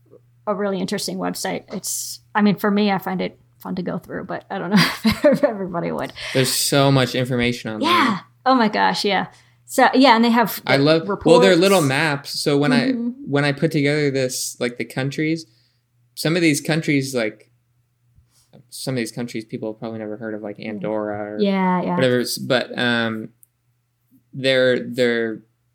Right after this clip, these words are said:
Speaker 2: their map isn't super accurate. <laughs> 'Cause I was like, "There's a hundred, there's, like, a hundred ninety-five countries, uh, you know, recognized in the world."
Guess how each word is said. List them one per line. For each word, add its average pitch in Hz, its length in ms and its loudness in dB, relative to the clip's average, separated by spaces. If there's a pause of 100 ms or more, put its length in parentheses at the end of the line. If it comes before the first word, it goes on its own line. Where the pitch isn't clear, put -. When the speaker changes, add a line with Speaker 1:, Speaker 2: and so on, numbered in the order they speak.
(140)
Speaker 2:
their 127 140 -2
map 123 320 -4
isn't 151 260 -4
super 139 240 -8
accurate. - 500 -12 (540)
<laughs> 320 60 0 (800)
'Cause 160 140 4
I 151 80 4
was 160 160 4
like, 147 160 0
"There's 160 160 4
a 151 80 0
hundred, 170 500 -2
there's, 127 220 -4
like, 120 160 -4
a 117 80 -4
hundred 160 360 -2
ninety-five 131 800 -6 (260)
countries, 123 640 -4 (800)
uh, 113 380 -6 (400)
you 120 140 -12
know, 107 260 -10 (220)
recognized 120 840 -4
in 123 160 -4
the 117 60 -2
world." 110 540 -6